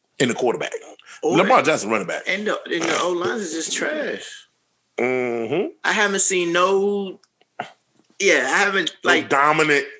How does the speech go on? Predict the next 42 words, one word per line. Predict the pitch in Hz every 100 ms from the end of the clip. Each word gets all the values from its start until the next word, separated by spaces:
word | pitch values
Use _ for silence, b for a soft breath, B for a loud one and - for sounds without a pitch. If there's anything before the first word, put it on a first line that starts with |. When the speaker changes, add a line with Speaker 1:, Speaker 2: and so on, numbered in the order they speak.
| _ -
Speaker 2:
Yeah, | 180 170 139 117
n-, | 120 139 175 165 147
nothing. | 185 190 123 107 - -
Speaker 1:
Indianapolis | 262 165 165 160 135
got | 123 113
a | 101
good | 104 98
line. | 98 87 80
Speaker 2:
And, | 170
and | 196 175 160
I | 190
don't | 196
know | 180 170
if |
that's | 160 143
due | 147
to | 131
covid | 110 143 147 147 147 143 143 135
because | 120 113 107
some | 131
Speaker 1:
The | 139
Speaker 2:
people | 156 -
Speaker 1:
Browns | 196 254 208
Speaker 2:
opted |
Speaker 1:
got | 165 143
a |
Speaker 2:
out. | 135
Speaker 1:
good | 131
offensive | 123 113 113 107
line. | 104 95 85 82 _ _ B B
It | 139
is | 185 -
'cause | 147 127
of | 117
covid, | 135 110 107
though, | 110 95
'cause | -
I'm | 127
gonna | 123
tell | 131
you | 113
why. | 117 107